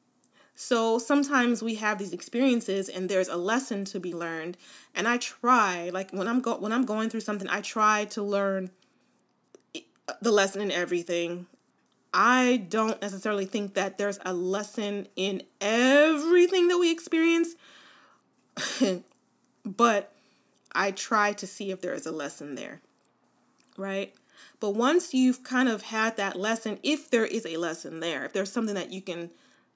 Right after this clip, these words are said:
take away from the situation, like, you don't need to carry that around with you anymore.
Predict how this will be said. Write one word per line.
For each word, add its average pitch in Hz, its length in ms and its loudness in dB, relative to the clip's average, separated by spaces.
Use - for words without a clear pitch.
take - 220 2
away 196 240 2
from 175 220 -6
the 165 60 -10
situation, 185 760 -6
like, 175 400 -2
you 233 120 0
don't 302 180 2
need 269 240 2
to 269 80 -2
carry 269 340 2
that 262 160 6
around 220 340 0
with 269 160 2
you 170 140 -2
anymore. 165 520 -8